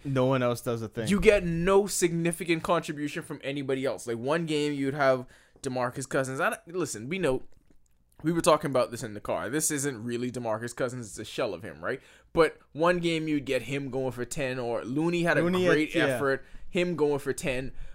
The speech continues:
Speaker 2: But on the other side, you got Ibaka coming off the bench, giving Toronto, what, what do you
Speaker 1: Bucket,
Speaker 2: have, like,
Speaker 1: hitting
Speaker 2: twenty and five
Speaker 1: threes.
Speaker 2: blocks?
Speaker 1: Yeah, no,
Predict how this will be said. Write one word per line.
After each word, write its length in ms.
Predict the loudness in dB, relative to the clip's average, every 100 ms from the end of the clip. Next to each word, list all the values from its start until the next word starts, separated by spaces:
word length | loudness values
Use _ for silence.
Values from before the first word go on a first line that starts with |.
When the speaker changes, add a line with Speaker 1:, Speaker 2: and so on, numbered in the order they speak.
| -14 0
Speaker 2:
But 240 | 4 6 4
on 200 | 2 2
the 120 | 2
other 220 | 2 2
side, 600 | 2 4 4 6 2 0 -10 -18 -20 -20 -10
you 120 | 0
got 200 | 4 4
Ibaka 440 | 2 -2 -2 -2 -4
coming 280 | -4 -2
off 100 | -2 -4
the 60 |
bench, 400 | -4 -4 -4 -6
giving 300 | -4 -2 -4
Toronto, 540 | -6 -6 -4 -2 -2 -4 -16 -20 -20 -20 -10
what, 340 | -2 -2 0
what 120 | 6
do 60 | 6
you 40 |
Speaker 1:
Bucket, 100 | 6
Speaker 2:
have, 120 | 2
like, 260 | 0 -6 4
Speaker 1:
hitting 180 | 6 8
Speaker 2:
twenty 260 | 6 6
and 200 | 4 4
five 280 | 6 6 6
Speaker 1:
threes. 80 | 2
Speaker 2:
blocks? 420 | 2 2 2 2
Speaker 1:
Yeah, 320 | 4 4 4 -2
no, 340 | 0 2 0